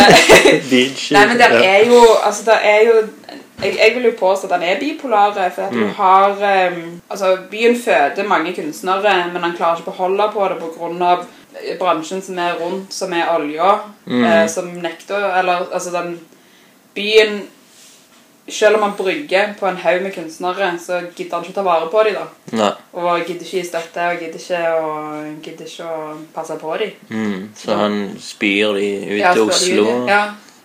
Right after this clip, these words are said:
Speaker 2: for eksempel.
Speaker 1: Ja, og
Speaker 2: Mm.
Speaker 1: alt Bergen
Speaker 2: Ja.
Speaker 1: og England og sånne
Speaker 2: Mm.
Speaker 1: ting. Så, <clears throat> så ja, jeg vil påstå at det er en veldig sånn, veldig klare motsetninger i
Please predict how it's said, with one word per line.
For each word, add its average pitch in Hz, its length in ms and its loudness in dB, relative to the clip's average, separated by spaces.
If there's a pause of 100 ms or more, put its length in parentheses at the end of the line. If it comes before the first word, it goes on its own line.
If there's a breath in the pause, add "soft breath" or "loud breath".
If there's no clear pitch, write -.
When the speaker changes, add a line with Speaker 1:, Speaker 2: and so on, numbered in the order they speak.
Speaker 2:
for 104 80 -12
eksempel. 104 440 -8 (540)
Speaker 1:
Ja, 175 180 -4
og 170 80 -4
Speaker 2:
Mm. - 160 -4
Speaker 1:
alt - 340 -8
Bergen 165 560 -10
Speaker 2:
Ja. 107 180 6
Speaker 1:
og 156 220 -2 (340)
England 165 500 -12
og 156 260 -8 (160)
sånne 233 180 -4
Speaker 2:
Mm. 120 60 -2
Speaker 1:
ting. 185 200 -4 (580 loud breath)
Så, 180 220 4 (220)
<clears throat> 220 340 8
så 208 80 -2
ja, 196 240 6
jeg 208 100 4
vil 196 100 -4
påstå 196 380 -2
at - 140 -4
det - 160 -10
er 165 140 -2
en 170 80 -12
veldig 165 260 -10
sånn, 160 440 -6 (640)
veldig 180 300 2
klare 175 920 2 (220)
motsetninger 208 580 -2
i 160 120 0